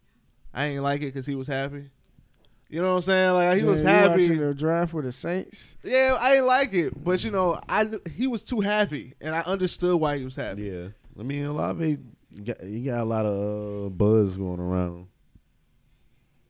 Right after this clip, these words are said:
Speaker 3: and he's supposed to be, like, one of the best receivers in the draft. So we'll see how that pans out. I mean, I know if he go deep, Jameis gonna,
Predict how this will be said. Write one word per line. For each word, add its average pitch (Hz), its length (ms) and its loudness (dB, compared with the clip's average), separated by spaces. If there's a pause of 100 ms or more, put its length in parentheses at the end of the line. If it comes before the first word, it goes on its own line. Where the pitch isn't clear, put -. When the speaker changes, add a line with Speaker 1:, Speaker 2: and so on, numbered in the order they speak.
(280)
Speaker 3:
and 92 100 -12
he's 107 120 -8
supposed 110 260 4
to 107 60 6
be, - 20 6
like, 87 160 4
one 92 160 0
of 90 60 -2
the 90 60 -4
best 90 220 -2
receivers 92 360 -6
in 90 100 -6
the 87 60 -6
draft. 87 400 -8
So 78 280 -10 (840)
we'll 82 140 -10
see 87 420 -12 (180)
how 85 140 -12
that 90 160 -10
pans 80 340 -8
out. 80 260 -8 (1080)
I - 100 -6
mean, 95 180 -2
I 95 60 0
know 113 120 4
if 120 100 2
he 139 60 4
go 131 160 6
deep, 135 300 4
Jameis 131 280 -6
gonna, 135 280 -6